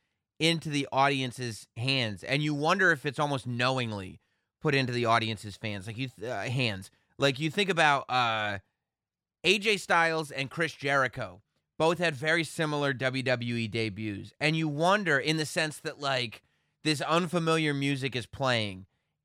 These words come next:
and the name is on the screen first. And it's like,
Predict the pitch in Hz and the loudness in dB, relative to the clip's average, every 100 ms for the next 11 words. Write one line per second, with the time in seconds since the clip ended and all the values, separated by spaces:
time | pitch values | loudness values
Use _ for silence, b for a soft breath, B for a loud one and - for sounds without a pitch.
0 | - 131 135 131 123 131 143 139 113 120 | -4 -2 0 0 2 2 2 0 -2 -2
1 | 120 107 - 117 113 101 - 110 92 - | -2 -6 -8 -6 -6 -6 -6 -8 -8 -12
2 | - _ _ _ _ _ _ - 123 123 | -16 _ _ _ _ _ _ -6 -2 -2
3 | 120 - 120 110 | -2 -2 0 -2